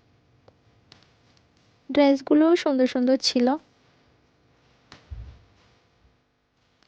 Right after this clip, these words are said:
ঘর সাজানোর জিনিসগুলো ছিল একদম চোখ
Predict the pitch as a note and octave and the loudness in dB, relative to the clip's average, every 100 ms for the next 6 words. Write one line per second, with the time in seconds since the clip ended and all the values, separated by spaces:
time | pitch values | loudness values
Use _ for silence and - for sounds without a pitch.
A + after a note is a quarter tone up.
0 | - B3 C4+ B3 C4+ B3+ C#4 C#4+ - - | -6 0 0 0 -2 -2 -2 -4 -6 -4
1 | B3+ C4 C4+ C#4 C#4 C#4+ - C#4+ C#4 A#3 | -2 -2 -2 -2 0 0 -2 0 -2 -4
2 | A#3 C#4 C#4+ - C4 | -8 -8 -6 0 0